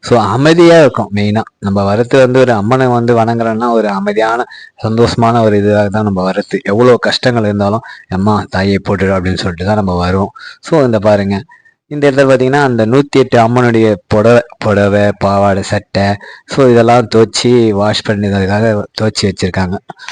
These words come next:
அப்படியே பாருங்க, இந்த கோபுரம் இதுதான். இந்த கோபுரத்தை பார்த்தீங்கன்னா, நம்மளுக்கு அப்படியே மெய் சிலுக்குது. உன்னை சரி, வெளியவே இவ்வளோ லுக்கா இருக்கு, நம்ம உள்ள போய் பார்க்கலாம் அப்படின்ட்டு. இது பார்த்தீங்கன்னா, நாலு வழி இருக்கும் அதுக்கு.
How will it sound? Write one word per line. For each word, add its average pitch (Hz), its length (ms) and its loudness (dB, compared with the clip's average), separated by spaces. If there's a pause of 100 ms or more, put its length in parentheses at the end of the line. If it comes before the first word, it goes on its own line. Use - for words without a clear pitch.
அப்படியே 117 260 0
பாருங்க, 110 300 0
இந்த 139 160 2
கோபுரம் 101 420 2
இதுதான். 98 260 -2 (120)
இந்த 104 220 -2
கோபுரத்தை 123 440 2
பார்த்தீங்கன்னா, 113 400 0
நம்மளுக்கு 107 360 0 (320)
அப்படியே 110 340 0
மெய் 110 280 0
சிலுக்குது. 104 400 -2 (100)
உன்னை 110 400 -2
சரி, 107 420 -2
வெளியவே 131 380 2
இவ்வளோ 120 200 4
லுக்கா 107 300 -2
இருக்கு, 101 380 -2
நம்ம 104 180 -4
உள்ள 101 280 0
போய் 107 200 -2
பார்க்கலாம் 92 480 -4
அப்படின்ட்டு. 85 280 -12 (540)
இது - 80 -6
பார்த்தீங்கன்னா, 139 320 0
நாலு 131 380 2
வழி 127 240 4
இருக்கும் 110 300 2
அதுக்கு. 95 280 -4